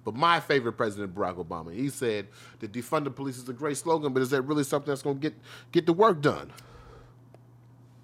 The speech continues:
I agree, not because he's my favorite, and I got a picture up on the wall right here. Y'all can't see the picture right now, and I'm not gonna show you. But I agree because that,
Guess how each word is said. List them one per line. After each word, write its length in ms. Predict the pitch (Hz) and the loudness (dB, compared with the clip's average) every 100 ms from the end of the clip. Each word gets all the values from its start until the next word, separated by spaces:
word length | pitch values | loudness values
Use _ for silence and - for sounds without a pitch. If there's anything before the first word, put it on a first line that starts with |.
| - - - - - - | -20 -12 -8 -8 -10 -2
I 180 | 147 226 | 4 4
agree, 400 | 214 427 427 226 | 4 6 6 4
not 200 | 165 208 | 0 0
because 240 | 180 180 | 0 -2
he's 80 | 170 | 0
my 140 | 156 | -2
favorite, 320 | 135 233 196 143 | 2 2 2 -2
and 60 | |
I 40 | 143 | -2
got 200 | 160 127 | -2 -2
a 20 | |
picture 240 | 190 180 | -4 -4
up 100 | 156 | -4
on 140 | 147 127 | -4 -4
the 40 | |
wall 360 | 123 196 180 120 | 2 4 4 4
right 180 | 110 | 0
here. 320 | 104 98 107 170 - - - | -2 -8 -8 -10 -18 -20 -4
Y'all 100 | 117 | -2
can't 200 | - 95 | -2 -4
see 120 | 95 | -6
the 60 | 85 | -8
picture 220 | 95 82 | -8 -8
right 140 | 80 82 | -8 -8
now, 120 | 90 | -8
and 240 | 101 95 | -8 -8
I'm 160 | 87 90 | -10 -10
not 240 | 165 226 | -12 -12
gonna 180 | - 151 185 | -12 -12 -12
show 180 | - - | -14 -14
you. 160 | - - - - - - - - - - - - - - - - - - - - - - - - - - - - - - - - - - | -18 -20 -20 -20 -20 -20 -20 -20 -20 -20 -20 -20 -20 -20 -20 -20 -20 -20 -20 -20 -20 -20 -20 -20 -20 -20 -20 -20 -20 -20 -20 -20 -20 -4
But 120 | 165 | 4
I 160 | 170 156 | 6 6
agree 420 | 147 156 277 294 - - - - - - - | 2 0 -2 -2 -8 -20 -20 -20 -20 -20 -10
because 280 | 151 180 165 | -6 -4 0
that, 160 | 175 | 0